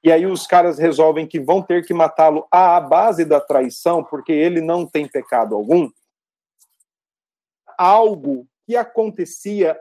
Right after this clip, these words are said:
antes dessa acender velas e tudo mais, antes da celebração em si. É, o pai da família, o homem da casa, ele procurava pôr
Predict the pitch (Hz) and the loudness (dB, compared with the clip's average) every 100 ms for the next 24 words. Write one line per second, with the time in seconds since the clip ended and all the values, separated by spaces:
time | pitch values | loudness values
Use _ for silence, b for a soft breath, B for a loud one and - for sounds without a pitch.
0 | _ 269 285 339 370 - 302 262 165 190 | _ 0 0 0 -2 -6 -12 -12 -6 -4
1 | 214 214 226 208 185 - _ 180 - 208 | -2 -2 0 2 0 -6 _ -8 -4 -4
2 | 180 175 202 143 165 180 185 180 180 - | -2 0 0 0 -2 -2 -2 -4 -6 -10
3 | _ 175 - 170 156 120 - - 233 214 | _ -16 -12 -8 -8 -10 -12 -6 -6 -4
4 | 196 226 220 240 233 214 214 - 190 185 | -2 -2 0 0 2 0 -2 -4 -8 -6
5 | 180 - 131 _ _ _ _ b b b | -10 -14 -20 _ _ _ _ b b b
6 | b _ _ _ _ _ 202 202 190 190 | b _ _ _ _ _ -8 0 2 2
7 | - - 214 214 277 311 339 208 185 160 | -2 -4 -4 -2 0 0 2 -2 -2 -8
8 | 165 170 139 147 151 180 185 151 135 117 | -4 -4 -4 -4 2 2 2 -2 -10 -10
9 | - 151 139 107 98 _ _ _ _ _ | -8 -6 -6 -8 -18 _ _ _ _ _
10 | _ _ _ _ _ - 165 175 180 190 | _ _ _ _ _ 0 2 2 0 -6
11 | 180 _ _ 226 247 240 220 170 190 208 | -10 _ _ 0 0 0 -2 0 -2 -2
12 | 202 - 202 | -4 0 0